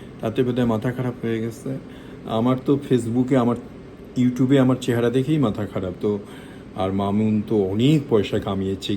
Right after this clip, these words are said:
কী কী জানি বলতেছে, TikTok-এ আমি নাম শুনছি, আর একটা জানি কী বলে, আইক্লড না আইডল, but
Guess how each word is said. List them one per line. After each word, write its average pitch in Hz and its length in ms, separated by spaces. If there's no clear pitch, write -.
কী 135 120
কী 139 260
জানি 135 180
বলতেছে, 120 680
TikTok-এ 196 400
আমি 170 120
নাম 139 200
শুনছি, 131 540
আর 127 180
একটা 139 160
জানি 147 220
কী 139 200
বলে, 101 420
আইক্লড 110 560
না 104 180
আইডল, 101 640
but 101 100